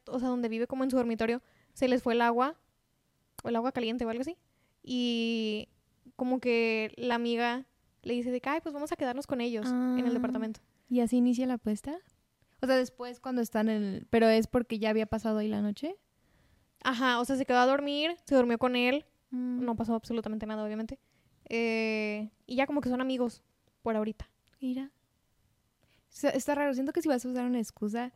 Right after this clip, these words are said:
Speaker 2: el agua como que no sería para mí, porque eso es, bueno, me baño ahí y me
Speaker 1: Ujú.
Speaker 2: regreso a mi, a mi, a mi dormitorio,
Speaker 1: Sí.
Speaker 2: ¿no? Sería como que el clima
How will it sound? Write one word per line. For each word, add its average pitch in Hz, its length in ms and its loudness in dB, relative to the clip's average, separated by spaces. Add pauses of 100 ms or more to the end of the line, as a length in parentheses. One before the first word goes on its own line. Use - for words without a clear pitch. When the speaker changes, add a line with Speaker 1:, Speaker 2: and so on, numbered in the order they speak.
(600)
Speaker 2:
el 233 200 -2
agua 214 260 -2
como 226 180 -4
que 202 120 -8
no 196 160 -4
sería 208 260 -8
para 196 200 -8
mí, 190 140 -6
porque 220 260 -2
eso 226 120 -2
es, 277 260 -2
bueno, 240 240 0
me 226 100 -2
baño 214 320 -2
ahí 240 420 -4 (200)
y 233 100 0
me 214 140 0
Speaker 1:
Ujú. 214 80 -2
Speaker 2:
regreso 202 360 -4
a 214 40 0
mi, 208 440 -4 (680)
a 240 80 -6
mi, 220 260 -2 (300)
a 226 140 -4
mi 208 420 0
dormitorio, 208 600 0
Speaker 1:
Sí. 233 280 -8
Speaker 2:
¿no? 240 280 -2 (340)
Sería 247 240 6
como 330 220 2
que 226 160 2
el 214 80 -2
clima 226 540 -4